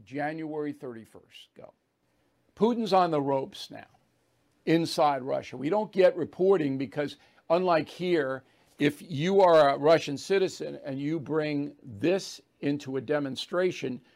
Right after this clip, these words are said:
you're in jail. I think Putin may go down this year because of this war, 'cause he's losing it so badly. But the only way he goes down is if the Russian people take him out.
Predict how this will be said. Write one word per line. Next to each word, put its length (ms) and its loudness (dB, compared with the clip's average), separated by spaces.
you're 300 2
in 160 -2
jail. 420 -8
I 180 4
think 320 -4
Putin 280 -6
may 260 -2
go 180 2
down 480 2
this 300 -4
year 440 -4
because 340 -6
of 180 -8
this 460 -6
war, 320 4
'cause 200 -4
he's 180 -6
losing 540 2
it 160 -2
so 200 0
badly. 440 2
But 300 -4
the 200 -8
only 380 0
way 220 0
he 80 -4
goes 260 -8
down 280 -4
is 180 -10
if 100 -16
the 100 -10
Russian 460 -6
people 580 -12
take 280 -16
him 200 -10
out. 240 -6